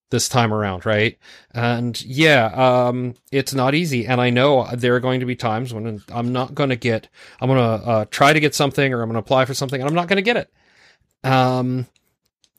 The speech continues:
and someone else might get it, or maybe,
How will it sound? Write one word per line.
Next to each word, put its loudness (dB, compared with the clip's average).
and -2
someone 2
else 4
might 0
get 0
it, -4
or -2
maybe, 0